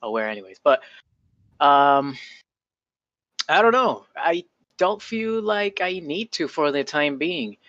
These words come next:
Uh, the, the one thing that I'm, uh, uh, kinda a little worried about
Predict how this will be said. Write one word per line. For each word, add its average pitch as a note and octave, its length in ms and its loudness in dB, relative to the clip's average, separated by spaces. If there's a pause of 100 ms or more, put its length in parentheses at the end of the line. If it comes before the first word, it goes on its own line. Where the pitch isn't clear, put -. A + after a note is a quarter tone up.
(300)
Uh, B2 280 4
the, C#3+ 220 -2
the D#3 120 4
one F3+ 260 6
thing A#3+ 220 4
that F3+ 160 6
I'm, D#3 580 0
uh, A#2 580 -4 (1300)
uh, F3 200 -8
kinda F3 400 6
a - 20 6
little E3+ 240 6
worried C#3+ 280 6
about G3+ 400 4